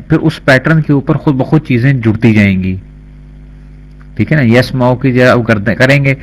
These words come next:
تو نیچے جت-، دیکھیں نا، انہوں نے مصادر لکھے ہوئے ہیں،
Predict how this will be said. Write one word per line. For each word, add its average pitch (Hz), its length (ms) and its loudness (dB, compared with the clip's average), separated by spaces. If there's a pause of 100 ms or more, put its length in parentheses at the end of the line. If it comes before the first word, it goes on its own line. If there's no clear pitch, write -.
(360)
تو 120 80 2
نیچے 123 300 4
جت-، 120 160 2
دیکھیں 120 260 0
نا، 147 80 4
انہوں 120 180 2
نے 117 60 4
مصادر 113 360 2
لکھے 110 320 0
ہوئے 101 240 4
ہیں، 92 60 -6